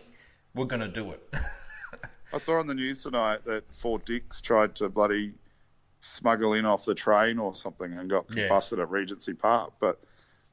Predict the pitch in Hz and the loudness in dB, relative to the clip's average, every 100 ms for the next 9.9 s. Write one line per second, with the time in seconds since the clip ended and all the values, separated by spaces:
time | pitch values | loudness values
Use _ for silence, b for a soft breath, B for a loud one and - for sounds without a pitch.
0 | - 113 110 117 117 127 - 147 - 123 | 0 4 4 2 -2 -4 -6 -8 4 6
1 | 135 110 104 113 - 127 131 117 98 - | 6 2 -2 -4 0 2 2 0 -2 -6
2 | 104 - 107 107 101 101 95 - 82 107 | -8 0 2 4 4 2 0 -8 -4 2
3 | 101 90 95 - - 90 90 - 98 82 | 2 2 -4 -8 -10 -6 -6 -6 -4 -4
4 | 80 - 90 85 - - - 69 80 120 | -4 0 0 0 -8 -8 -6 -4 -4 -4
5 | B B B B B - 110 117 107 110 | B B B B B -4 0 4 6 6
6 | - 123 120 113 107 104 98 101 104 123 | 6 6 8 8 6 2 -6 -4 -2 0
7 | 120 95 90 92 107 92 82 82 87 90 | 0 -2 -2 0 0 -2 -6 -4 -4 -4
8 | 98 90 110 107 - 113 - 120 107 - | -6 -4 -2 -2 -6 -14 -6 -6 -4 2
9 | 104 98 98 101 98 - 90 - | 4 4 0 -2 -2 -2 -2 -2